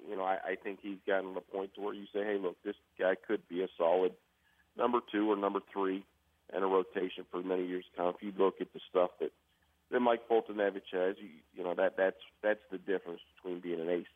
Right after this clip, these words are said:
Julio Teheran is not that kind of guy, but at the same time, his ninety-two ninety-three, uh, does play up just from the fact that he, he's now spotting his changeup. He, he's throwing that fastball for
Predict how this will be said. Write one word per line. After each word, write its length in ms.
Julio 260
Teheran 240
is 100
not 240
that 260
kind 200
of 100
guy, 260
but 120
at 80
the 100
same 180
time, 220
his 180
ninety-two 640
ninety-three, 800
uh, 320
does 160
play 220
up 200
just 140
from 140
the 80
fact 280
that 100
he, 320
he's 240
now 240
spotting 320
his 100
changeup. 380
He, 160
he's 240
throwing 320
that 220
fastball 480
for 80